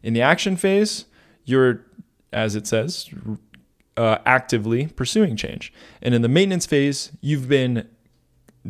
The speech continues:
doing said behavior for six or more months. You're, you're pretty solid. And it's, you're able to relapse and move back in each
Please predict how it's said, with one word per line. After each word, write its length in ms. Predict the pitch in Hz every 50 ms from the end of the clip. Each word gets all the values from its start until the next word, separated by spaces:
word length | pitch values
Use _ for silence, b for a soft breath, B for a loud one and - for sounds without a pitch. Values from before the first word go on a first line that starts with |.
| 113 - -
doing 380 | 143 160 160 165 156 143 135
said 320 | 120 - - 139 131 123 104
behavior 640 | 120 113 117 120 120 110 120 120 117 120 120 - b b b b b b
for 480 | b - - 131 120 113 110 110 107 -
six 400 | - - - - 147 135 - -
or 100 | 127 120
more 220 | 117 117 113 107 104
months. 520 | 104 101 - - - - - - - - -
You're, 260 | - 117 113 110 110
you're 180 | 120 117 117 110
pretty 220 | - - 135 127
solid. 480 | 107 - - - 58 - 50 - - - b b b b b b b b
And 400 | b 127 123 127 123 117 117 - -
it's, 400 | - 135 131 - - - - - - _ _ _ _ _ _ _ _ _ _ -
you're 180 | 123 135 131 -
able 240 | 147 160 156 165 -
to 120 | - 139
relapse 920 | 113 104 107 135 170 175 143 117 107 107 107 - - - - - - - - _ _ _ _ b b b b b b b
and 160 | 131 123 123
move 280 | 127 135 123 107 104 -
back 520 | - 123 117 117 131 170 170 - - - - - - _
in 200 | - 127 131 131
each 420 | - - 151 143 - - - -